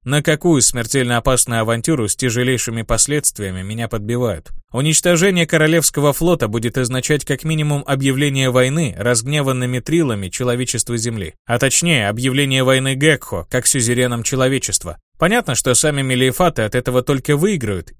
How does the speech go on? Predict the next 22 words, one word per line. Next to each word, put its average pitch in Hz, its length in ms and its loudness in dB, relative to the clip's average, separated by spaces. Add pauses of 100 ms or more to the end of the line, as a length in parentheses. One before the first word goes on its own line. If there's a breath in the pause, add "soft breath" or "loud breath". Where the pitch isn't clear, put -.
(140)
и 123 100 0
Свора 175 280 6
сможет 160 340 2
перекинуть 160 520 0
часть 143 220 4
своих 127 220 2
задействованных 123 640 0
в 113 80 -8
войне 127 320 2
против 120 360 -2
Гекхо 123 340 0
флотов 165 500 2
на 147 200 -2
другие 160 420 2
горячие 127 480 0
конфликты, 143 640 -4
прежде 131 360 2
всего 139 360 4
на 117 160 -2
войну 135 300 2
против 131 340 -2
Композита. 135 640 -2